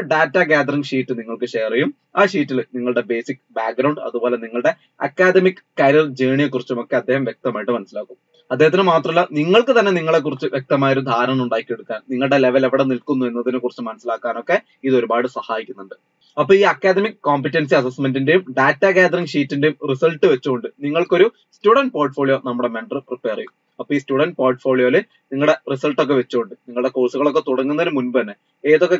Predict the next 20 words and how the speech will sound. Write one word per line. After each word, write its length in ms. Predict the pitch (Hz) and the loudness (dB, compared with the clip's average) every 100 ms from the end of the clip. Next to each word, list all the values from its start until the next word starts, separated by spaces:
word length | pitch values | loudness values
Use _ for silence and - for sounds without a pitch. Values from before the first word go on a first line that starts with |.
| 156 | 4
കാര്യത്തിൽ 340 | 143 135 139 135 | 2 2 0 0
നിങ്ങൾ 160 | 131 131 | 2 0
ഇംപ്രൂവ്മെന്റ്സ് 420 | 120 135 131 127 131 | 0 -2 -2 -4 -8
കൊണ്ടുവരേണ്ടതുണ്ട്, 640 | 117 120 107 101 104 - 117 | -2 -2 -2 -6 -10 -10 -4
അല്ലെങ്കിൽ 260 | 131 135 147 139 | -2 0 -2 -4
എങ്ങനെയാണ് 400 | 143 190 190 165 151 | 0 2 2 2 -2
നിങ്ങൾ 180 | 139 139 - _ - | -2 -2 -4 _ -4
പഠിച്ച് 340 | 127 127 123 151 | 0 0 2 2
അല്ലെങ്കിൽ 240 | 127 127 - 131 | 2 0 -2 -4
മറ്റു 200 | 123 143 | -6 0
കാര്യങ്ങൾ 320 | 139 131 135 123 | 2 4 0 0
മുന്നോട്ട് 280 | 123 127 131 123 | 0 0 0 -2
കൊണ്ടുപോകേണ്ടത് 680 | 120 139 147 131 120 113 123 131 | -2 -2 2 2 0 -2 -6 -4
എന്നതിനെ 300 | 131 143 147 135 | -2 0 -2 -6
കുറിച്ച് 200 | 127 131 | -10 -14
കൃത്യമായ 340 | 139 202 180 151 | -2 0 2 2
ഒരു 80 | 127 | 0
ധാരണ 240 | 117 117 156 - _ - | -2 -2 -4 -6 _ -6
മെന്റർ 220 | 151 139 117 | -2 -2 -2
ഉണ്ടാക്കിയെടുക്കും. 520 | 110 107 101 95 - | -4 -6 -8 -10 -12